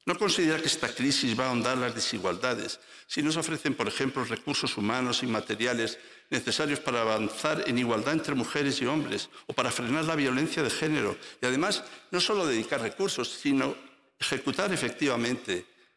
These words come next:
los presupuestos asignados. A cuenta de las responsabilidades sobre la crisis,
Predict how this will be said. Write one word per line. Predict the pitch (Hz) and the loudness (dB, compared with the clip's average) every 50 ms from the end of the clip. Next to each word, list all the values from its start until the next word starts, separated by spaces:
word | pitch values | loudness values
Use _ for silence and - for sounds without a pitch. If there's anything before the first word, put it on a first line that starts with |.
| _ _ _ | _ _ _
los | - - | -8 -6
presupuestos | - 120 107 - 120 - 117 104 - 117 110 - | -2 -2 -2 -2 -2 -2 -2 -2 0 0 0 0
asignados. | 110 104 - 104 98 82 92 82 80 73 85 90 - - - - _ _ _ _ _ _ _ _ - - - - _ - | 0 0 0 0 -2 0 0 0 0 -2 -2 -4 -4 -6 -8 -14 _ _ _ _ _ _ _ _ -20 -20 -20 -8 _ -4
A | 123 | -2
cuenta | - - 185 202 190 190 185 170 | 0 2 2 2 2 2 2 2
de | 147 | 2
las | 135 131 120 | 2 2 0
responsabilidades | 113 107 - - 120 113 107 - 117 107 101 98 101 107 117 117 110 113 107 | 0 -4 -2 0 0 0 2 2 2 2 2 2 2 2 2 2 2 0 0
sobre | - - 110 101 101 | -2 -4 -2 -2 0
la | 101 95 - | 0 -2 -2
crisis, | - 120 117 110 - - 120 117 - - | -2 -2 -2 -2 -2 -4 -4 -4 -6 -8